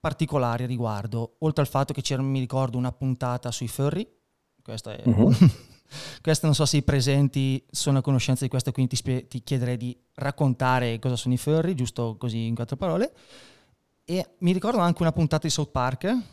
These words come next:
Speaker 1: di cui parli anche tu in uno dei tuoi podcast, che dopo linkeremo nella descrizione di questo podcast, giusto per ricambiarti il favore, anche se non hai bisogno, ma è comunque spettacolare. Una pu-, una puntata di South Park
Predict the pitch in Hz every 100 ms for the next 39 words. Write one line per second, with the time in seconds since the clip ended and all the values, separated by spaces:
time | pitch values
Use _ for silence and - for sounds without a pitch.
0 | - 139 - 135 135 _ 135 139 139 127
1 | 135 131 131 120 127 120 127 117 123 113
2 | - 123 127 120 117 - _ 135 143 151
3 | 143 135 139 139 123 123 123 117 120 -
4 | 117 - 123 123 120 113 110 104 104 95
5 | _ _ _ - 123 127 - 107 107 110
6 | 120 - 113 123 - - 120 113 - 120
7 | 120 117 113 - 117 117 104 110 107 -
8 | 135 - 131 127 120 120 120 113 113 120
9 | 120 117 - - - 131 - 113 98 104
10 | - 156 - _ _ _ _ _ - 180
11 | 170 180 170 175 165 170 165 170 160 -
12 | 214 165 135 131 - 190